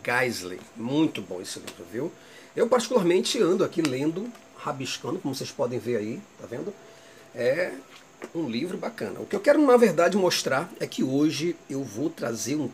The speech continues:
tema pra gente refutar algumas ideias aqui que você vai gostar demais, viu? Você que tá aí. Mas antes, eu não poderia começar este vídeo sem antes cantar aquela musiquinha que eu cantava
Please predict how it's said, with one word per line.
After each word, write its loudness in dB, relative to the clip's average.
tema -4
pra -6
gente -4
refutar 0
algumas 2
ideias -2
aqui -6
que -8
você -2
vai -2
gostar -4
demais, -6
viu? -6
Você -4
que -10
tá -6
aí. -6
Mas 2
antes, 6
eu 12
não 10
poderia 8
começar 6
este 4
vídeo 0
sem 6
antes 10
cantar 6
aquela 2
musiquinha -4
que -4
eu -2
cantava -2